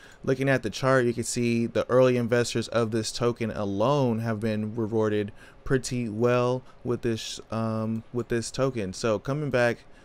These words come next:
to the website, we can see the mainnet token is happening in May, and we have the launch pad coming soon. So there's a lot of different things going on with this token, so let's just get into it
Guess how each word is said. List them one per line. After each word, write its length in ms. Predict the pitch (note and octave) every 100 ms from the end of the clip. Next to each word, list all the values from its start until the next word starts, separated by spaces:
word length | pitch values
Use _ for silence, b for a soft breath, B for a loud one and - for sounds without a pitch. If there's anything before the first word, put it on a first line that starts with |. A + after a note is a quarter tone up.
| B B
to 420 | - A#2+ A#2 A2+ -
the 160 | A2 G2+
website, 680 | G#2+ G2+ - G2 G2 G#2 - - - - - -
we 120 | A2
can 200 | A2+ G#2+
see 440 | - A2+ A2 A2 - B -
the 60 |
mainnet 460 | G#2+ A#2+ B2 B2 A2
token 640 | - A2 - A2 G#2+ G#2+ - B B -
is 140 | G#2
happening 580 | A2 G#2+ A2 G#2+ G#2 G2+ -
in 280 | - B2 C3
May, 380 | A2 G#2 G#2 A2+ - B B B -
and 380 | G#2+ G#2+ G#2+ G#2
we 80 |
have 240 | G#2+ G#2 F#2+
the 80 | G2+
launch 360 | G#2+ A2+ A2+
pad 360 | A#2 A2 G#2+ G#2+ -
coming 380 | - A2 A2 G#2
soon. 420 | - B2+ A#2 A#2
So 160 | A2+ A2+
there's 180 | A2+ B2
a 60 |
lot 320 | A#2 A2 A2+ B2
of 240 | A#2+ - B B -
different 520 | A2+ - A#2+ A2+ A2 - - - - -
things 320 | A2+ A#2 A2+
going 260 | A2 G#2+
on 160 | G#2+ G#2+
with 140 | G#2
this 160 | G2+ F#2+
token, 340 | A2 A#2 B2+
so 160 | C3 A2
let's 240 | G#2+ G#2
just 160 | G#2+ F#2+
get 240 | G#2+ G#2 -
into 460 | - G2+ G2+ G2+
it 100 | G2